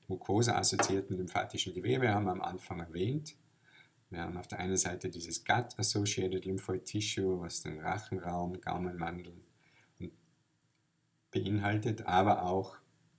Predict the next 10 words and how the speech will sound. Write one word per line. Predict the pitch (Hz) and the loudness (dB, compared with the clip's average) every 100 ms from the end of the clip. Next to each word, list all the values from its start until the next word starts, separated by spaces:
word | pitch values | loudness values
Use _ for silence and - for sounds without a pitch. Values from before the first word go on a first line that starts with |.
| _ | _
den | - 85 | -8 -6
Blinddarm | 90 104 120 113 104 117 117 - | 0 2 4 4 4 2 -2 -4
und | 95 92 - - - | -2 -2 -4 -12 -10
die | 85 | -6
Peyer's | - 87 101 107 - | -2 0 2 0 0
Patches, | 110 - - 107 - | -4 -2 0 0 -2
die | 92 85 | -8 -6
den | - 80 78 - - | -6 -6 -6 -12 -8
Darm | - 76 90 113 113 | 0 0 2 0 0
dekorieren. | 107 107 98 95 107 123 | -4 -2 -4 -2 -2 -4